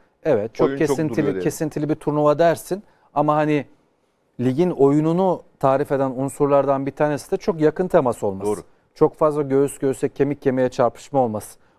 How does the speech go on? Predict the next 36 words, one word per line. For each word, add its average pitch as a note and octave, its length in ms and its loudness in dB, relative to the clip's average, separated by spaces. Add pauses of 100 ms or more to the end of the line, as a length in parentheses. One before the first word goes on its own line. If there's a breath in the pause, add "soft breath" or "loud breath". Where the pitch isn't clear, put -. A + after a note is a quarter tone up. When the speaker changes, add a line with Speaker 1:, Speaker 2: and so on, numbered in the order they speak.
(100)
Speaker 1:
O C#3+ 120 2
tip - 220 -16
bir E3 40 2
oyuncu D#3+ 300 2
değilsen, E3 440 2 (280)
temas C#3 320 0
sevmiyorsan C3 640 -2
veya A2+ 140 2
temasa B2+ 460 -2
hazır C3 280 0
değilsen, D#3+ 400 0 (340 soft breath)
mesela A#2+ 280 -2
"Bu D3 100 2
lig D3 100 -2
sana C#3+ 240 0
göre C3+ 220 0
değil." D3 220 -2
diyebilirsin C3+ 500 -2
bir A2 60 0
oyuncuya G#2+ 380 0
ki D#3 220 -4 (380 soft breath)
Gustavo C3 540 0
Assunção C3+ 520 0
ve B2 160 2 (520 soft breath)
Diego C3+ 320 2
Rossi'nin C3 380 -2
mesela G#2+ 320 -4
bu A#2+ 100 -2
iki A#2 200 -2
oyuncunun A#2+ 420 -2 (540)
bu C#3+ 180 0
ligde D3 300 -2
bu D3+ 60 -6
sorunu C#3 300 -2
yaşadığı C3 440 -2
görülüyor. C3 460 0